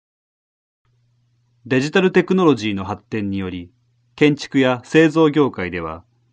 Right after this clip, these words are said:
今までにない複雑な形状を作り出すことができるようになりました。コンピューターでコントロールされる切断機やドリルは、マスカスタマイゼーションによる建築業界に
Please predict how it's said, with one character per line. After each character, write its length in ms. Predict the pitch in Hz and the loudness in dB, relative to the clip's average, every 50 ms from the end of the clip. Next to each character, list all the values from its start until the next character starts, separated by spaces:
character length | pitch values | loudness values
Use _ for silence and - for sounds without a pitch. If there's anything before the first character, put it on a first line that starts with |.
| _ _ _ | _ _ _
今 200 | 131 135 151 160 | 0 2 2 2
ま 120 | 180 185 | 2 2
で 100 | 156 143 | 2 2
に 120 | 123 120 117 | 0 0 0
な 100 | 120 113 | -2 -2
い 140 | 107 95 - _ _ _ _ | -4 -6 -10 _ _ _ _
複 180 | - - 165 | -12 -6 -4
雑 200 | 160 185 180 - | -4 -2 -2 0
な 140 | 185 170 160 | 0 0 0
形 220 | - 165 160 156 143 | 2 2 2 2 4
状 160 | 143 156 151 | 4 4 4
を 100 | 147 151 | 4 2
作 200 | - - 151 147 | 0 0 2 4
り 40 | 143 | 4
出 100 | 143 139 | 4 2
す 80 | - | 0
こ 120 | - 127 101 | -4 -8 -4
と 100 | - 143 | -4 -2
が 80 | 147 | -4
で 140 | 117 - - | -4 -6 -6
き 120 | - - | -8 -8
る 80 | 107 104 | -8 -8
よ 100 | 104 95 | -8 -8
う 20 | |
に 80 | 90 90 | -8 -10
な 80 | 87 85 | -10 -12
り 80 | 87 | -12
ま 100 | 87 90 | -12 -14
し 80 | - - | -14 -16
た。 180 | - - - - _ _ _ _ _ _ _ _ _ _ _ _ _ _ _ _ _ _ _ - | -18 -20 -20 -20 _ _ _ _ _ _ _ _ _ _ _ _ _ _ _ _ _ _ _ -2
コ 140 | - 185 196 | 0 2 2
ン 100 | 196 196 | 2 2
ピ 80 | 208 | 0
ュ 40 | 170 | 0
ー 40 | 135 | 0
タ 160 | 113 113 98 | 0 -2 -4
ー 40 | 90 | -4
で 260 | 92 90 90 92 - _ _ | -6 -8 -8 -10 -12 _ _
コ 140 | - - 175 | -2 0 0
ン 60 | 180 | 0
ト 140 | 165 190 190 | 2 2 2
ロ 100 | 190 180 | 4 4
ー 40 | 156 | 2
ル 60 | 127 110 | 2 -2
さ 140 | - 117 | -4 -6
れ 80 | 101 101 | -8 -6
る 80 | 95 90 | -8 -8
切 240 | - 117 98 120 | -10 -10 -10 -6
断 220 | 113 135 123 113 98 | -4 -2 -2 -2 -4
機 140 | - - 101 | -6 -8 -8
や 60 | 95 | -6
ド 120 | 98 107 | -4 -4
リ 100 | 95 101 | -6 -6
ル 100 | 87 87 | -8 -8
は、 220 | 85 82 82 82 - _ _ _ _ _ _ _ _ _ _ _ _ | -10 -12 -14 -16 -18 _ _ _ _ _ _ _ _ _ _ _ _
マ 160 | 113 127 143 | -2 -2 -2
ス 100 | 151 - | -2 -4
カ 140 | - 180 170 | -4 -4 -4
ス 80 | - - | -2 -2
タ 120 | - 165 | -2 0
マ 120 | 160 156 | 2 2
イ 100 | 156 151 | 0 0
ゼ 140 | 131 - 156 | 2 2 0
ー 40 | 139 | 0
シ 120 | - - 110 | 0 -2 -6
ョ 40 | 95 | -6
ン 80 | 92 | -6
に 40 | 90 | -8
よ 140 | 87 85 80 | -8 -10 -10
る 240 | 87 85 87 90 _ _ - | -12 -14 -16 -16 _ _ -4
建 220 | - 156 160 156 | 0 0 0 0
築 240 | - - - 147 139 | -2 -6 -6 -4 -2
業 180 | 135 123 104 | 0 0 -2
界 220 | 92 - 87 82 80 | -2 -6 -10 -12 -12
に 180 | 82 82 78 | -12 -14 -16